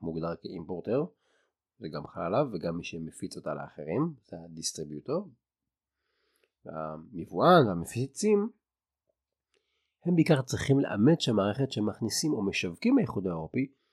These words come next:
עומדת בכללים. במידה מסוימת אפשר להגיד על פניו שמצבם הכי טוב, כי הם לא צריכים לפתוח את הקופסה ולבדוק מה קורה ומה רמת הסיכון בפנים, הם רק נדרשים באימות,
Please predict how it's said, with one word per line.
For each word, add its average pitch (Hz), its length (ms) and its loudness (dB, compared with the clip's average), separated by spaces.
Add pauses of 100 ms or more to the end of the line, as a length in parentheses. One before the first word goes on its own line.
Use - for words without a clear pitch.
(360)
עומדת 98 360 0
בכללים. 90 440 -4 (840)
במידה 104 240 2
מסוימת 160 280 2
אפשר 127 180 -2
להגיד 113 340 -2
על 87 160 0 (120)
פניו 110 480 8
שמצבם 107 560 -2
הכי - 220 -8
טוב, 185 400 6 (580)
כי - 80 -10
הם 107 40 0
לא 113 60 0
צריכים 104 260 -2
לפתוח 95 440 -4
את 95 200 -8
הקופסה 175 640 10
ולבדוק 113 560 6
מה 107 100 4
קורה 95 340 -4
ומה 92 160 -2
רמת 87 280 -6
הסיכון - 360 -4
בפנים, 165 240 0 (760)
הם 127 120 -4
רק 156 220 -4
נדרשים 110 680 -2
באימות, 101 720 0